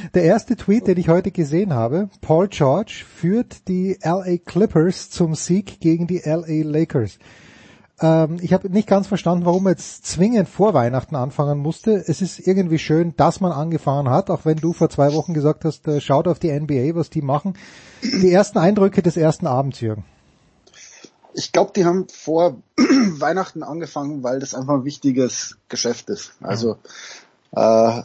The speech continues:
Speaker 2: jetzt hier unter der Woche N B A startet, dann traditionell dieser am Weihnachtstag gibt's, gibt's irgendwie vier, fünf Spiele.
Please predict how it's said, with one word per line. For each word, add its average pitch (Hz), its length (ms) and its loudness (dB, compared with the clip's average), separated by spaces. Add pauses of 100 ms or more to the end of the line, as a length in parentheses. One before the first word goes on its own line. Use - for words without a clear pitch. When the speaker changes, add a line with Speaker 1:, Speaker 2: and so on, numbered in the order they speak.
Speaker 2:
jetzt - 200 -6
hier 135 220 0
unter 139 240 0
der 123 220 0
Woche 123 380 2
N 123 160 0
B 117 160 -4
A 117 260 0
startet, 113 640 -4
dann 113 100 -4
traditionell 110 720 -2
dieser 110 220 -2
am 104 120 0
Weihnachtstag 117 760 2
gibt's, - 400 -8
gibt's - 180 -8
irgendwie 113 200 0
vier, 123 180 0
fünf 117 180 -4
Spiele. 107 420 -2